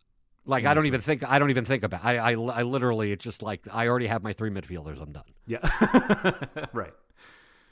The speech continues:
Speaker 1: Right? There's no, I mean, Madison would have to be out. I mean, like, we're talking about if Frazier and Madison somehow don't start, then we could start talking about, okay, what's the construction?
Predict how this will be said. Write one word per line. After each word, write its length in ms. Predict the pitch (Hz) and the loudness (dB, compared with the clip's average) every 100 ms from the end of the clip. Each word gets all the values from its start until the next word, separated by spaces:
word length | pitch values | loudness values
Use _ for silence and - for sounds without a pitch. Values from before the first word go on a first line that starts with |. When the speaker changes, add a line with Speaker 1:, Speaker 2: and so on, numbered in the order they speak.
| _ - | _ 2
Speaker 1:
Right? 340 | 131 156 160 | 8 8 6
There's 160 | 143 120 | 2 4
no, 120 | 147 | 4
I 160 | 135 139 | 6 4
mean, 260 | 135 139 | 2 0
Madison 440 | - 165 190 180 180 | 6 8 8 6 4
would 80 | 160 | 6
have 160 | 160 | 4
to 80 | - | 2
be 120 | 147 | 4
out. 300 | 143 131 123 - | 6 6 4 -2
I 60 | |
mean, 160 | 139 139 | 0 2
like, 220 | 143 - - - | 2 0 -18 -4
we're 80 | 151 | 8
talking 200 | 190 185 | 8 8
about 140 | 175 | 6
if 100 | 160 | 4
Frazier 380 | - 170 175 156 | 4 4 6 4
and 60 | 147 | 4
Madison 360 | 156 139 135 | 4 4 0
somehow 400 | 113 151 131 123 | -2 0 2 2
don't 320 | 113 117 110 - | 0 -2 -4 -6
start, 480 | - 110 71 - - _ _ _ _ _ 147 | 0 0 -2 -18 -20 _ _ _ _ _ 2
then 100 | 151 | 2
we 80 | |
could 140 | 135 123 | 2 2
start 200 | 143 123 | 2 4
talking 360 | 151 139 131 | 4 4 0
about, 240 | 110 113 123 | 0 2 4
okay, 300 | 147 - 117 | 4 0 -4
what's 200 | 117 - | -4 -6
the 80 | - | -12
construction? 680 | 90 - 139 - 87 - | -10 -2 -2 -2 -16 -18